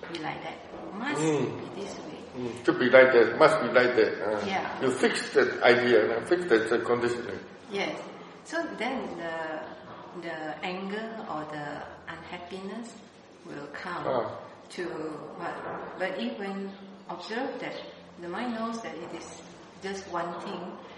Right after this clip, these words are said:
Speaker 1: to be more perfect, huh?
Speaker 2: Mm.
Speaker 1: Then it's, um, it can drop off, and it's there, it's okay, you know. As long as the thing is there, it's fine. It don't have to be hundred and twenty percent clean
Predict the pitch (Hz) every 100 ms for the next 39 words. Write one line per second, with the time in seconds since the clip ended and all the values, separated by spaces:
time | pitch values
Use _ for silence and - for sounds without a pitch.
0 | - 202 196 180 175 180 220 240 240 240
1 | 196 190 190 - - 156 - 127 120 117
2 | 113 - - - - - 185 196 214 -
3 | - - - - - 185 - - - -
4 | - - - - 165 156 156 156 156 -
5 | - - - 202 - 175 170 - 202 -
6 | 165 202 240 - - - 202 202 196 190
7 | 185 190 - - 175 - 165 156 - 151
8 | 170 196 - - - - 180 180 208 214
9 | 175 165 151 208 202 147 151 151 151 -
10 | - 156 160 180 214 196 185 160 156 151
11 | - 180 202 156 - 160 165 185 - -
12 | - 160 165 165 - - - 165 165 151